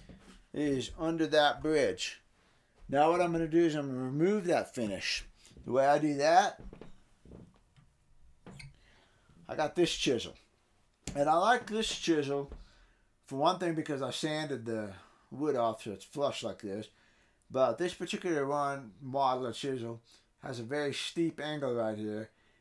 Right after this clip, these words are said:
And I just find that that's really good for getting in there. And what I do is just scrape the finish off.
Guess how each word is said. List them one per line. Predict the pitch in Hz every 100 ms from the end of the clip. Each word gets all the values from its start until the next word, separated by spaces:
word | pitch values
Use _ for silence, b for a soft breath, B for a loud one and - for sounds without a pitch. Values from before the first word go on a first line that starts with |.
| _
And | 127 127
I | 135
just | 175 180
find | - 180 175 160
that | 120
that's | 151 143 -
really | 147 156 143
good | 123 135 139 135
for |
getting | 113 131 131
in | 127
there. | 117 107 110 b b b b
And | 117
what | 147
I | 165
do | 165 175
is | 147
just | 139 -
scrape | - 170 175 175
the | 151
finish | - 147 131 -
off. | 98 82